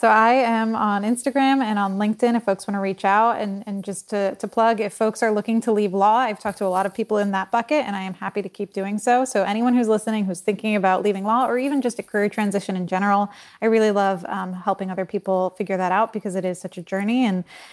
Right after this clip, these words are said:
it's really nice to feel like you're not alone. So anyone who's in that bucket, please reach out to me on LinkedIn or even Instagram.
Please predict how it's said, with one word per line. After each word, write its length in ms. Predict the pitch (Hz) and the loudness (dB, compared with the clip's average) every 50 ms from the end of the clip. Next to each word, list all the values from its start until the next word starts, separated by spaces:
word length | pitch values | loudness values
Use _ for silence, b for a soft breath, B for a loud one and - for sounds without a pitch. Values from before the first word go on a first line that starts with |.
| B B | B B
it's 160 | - 196 - 220 | -2 -2 2 2
really 220 | 233 220 214 208 | 4 4 4 2
nice 200 | 202 196 185 - | 0 -2 -4 -6
to 80 | - 180 | -10 -2
feel 140 | - 190 185 | 0 2 2
like 160 | 175 180 - | 2 0 -2
you're 80 | 190 185 | -4 -4
not 140 | 180 180 | -2 -2
alone. 380 | 180 180 185 196 - - 220 202 | 0 0 0 -2 -4 -4 -6 -4
So 300 | - 208 190 185 185 185 | 0 0 2 2 2 0
anyone 340 | 185 208 208 202 202 202 196 | -2 -2 -4 -2 -2 -2 -2
who's 180 | 202 196 185 | -2 -2 -2
in 80 | 208 196 | -2 -2
that 220 | 196 190 190 - | -2 -2 -2 -2
bucket, 320 | - 185 180 - 202 185 - | -2 -2 -2 -2 -4 -4 -2
please 260 | - 220 214 202 - | 0 0 0 0 0
reach 160 | 202 185 - | -2 -2 0
out 140 | 185 185 - | 0 -2 -2
to 80 | - 185 | -4 -8
me 100 | 185 180 | -8 -6
on 140 | 175 170 | -6 -6
LinkedIn 420 | 175 175 170 - - 180 180 175 175 | -8 -8 -8 -6 -6 -6 -4 -6 -6
or 80 | 175 | -6
even 240 | 175 175 165 175 165 | -6 -6 -4 -6 -6
Instagram. 600 | 165 165 160 - - - - - - - 220 202 | -8 -8 -10 -10 -10 -10 -10 -10 -8 -6 -6 -6